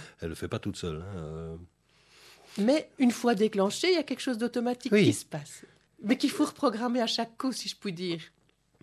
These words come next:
Speaker 1: Oui, oui.
Speaker 2: La machine ne retient pas ce qu'il faut faire. Tandis que dans la véritable, le véritable automatisme, la machine le retient.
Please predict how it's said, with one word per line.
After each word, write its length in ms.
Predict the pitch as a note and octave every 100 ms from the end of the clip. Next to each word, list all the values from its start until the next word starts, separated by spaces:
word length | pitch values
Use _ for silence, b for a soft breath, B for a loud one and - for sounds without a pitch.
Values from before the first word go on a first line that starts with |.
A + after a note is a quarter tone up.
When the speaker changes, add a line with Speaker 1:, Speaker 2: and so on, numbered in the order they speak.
| _ -
Speaker 1:
Oui, 80 | D3+ C3+
oui. 80 |
Speaker 2:
La 100 | A#2+
machine 340 | A#3 A#3 - E4
ne 80 | D4
retient 300 | - C#4+ B3
pas 160 | C4+
ce 80 | -
qu'il 100 | A#3+
faut 200 | A3 A3
faire. 460 | G3 - G3 F#3 - - _ B B B B B
Tandis 260 | A3+ A#3 C4+
que 100 | A#3+
dans 160 | G3
la 140 | G3 F#3+
véritable, 640 | G3+ A3 - A3 G3+ E3+ -
le 100 | F#3+
véritable 380 | G#3 G3+ G3+ F#3+
automatisme, 500 | F#3+ F3+ F#3+ D4 C#4
la 80 | G#3
machine 440 | G#3 G#3 - C4+
le 100 | A#3+ G#3+
retient. 500 | G#3 G#3 A3 G3